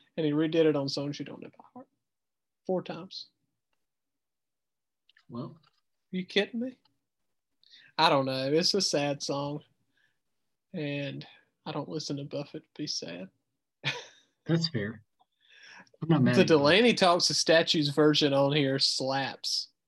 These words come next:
Speaker 2: Yeah, it does.
Speaker 1: That's
Speaker 2: It
Speaker 1: a
Speaker 2: does.
Speaker 1: really good version.
Speaker 2: I think,
Speaker 1: Um,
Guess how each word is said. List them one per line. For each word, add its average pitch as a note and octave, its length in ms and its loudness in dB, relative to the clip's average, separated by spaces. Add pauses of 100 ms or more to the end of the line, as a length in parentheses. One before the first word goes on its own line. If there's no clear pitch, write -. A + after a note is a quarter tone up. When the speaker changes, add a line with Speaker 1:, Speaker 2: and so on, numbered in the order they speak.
(240)
Speaker 2:
Yeah, C#3 160 8
it B2+ 80 10
does. G2+ 320 0 (1040)
Speaker 1:
That's - 180 2
Speaker 2:
It F#3 40 6
Speaker 1:
a F3+ 40 8
Speaker 2:
does. F3 100 2
Speaker 1:
really D#3+ 280 4
good D3 260 2
version. C#3+ 380 -4 (720)
Speaker 2:
I C3 80 0
think, C3 400 0
Speaker 1:
Um, C#3+ 420 -8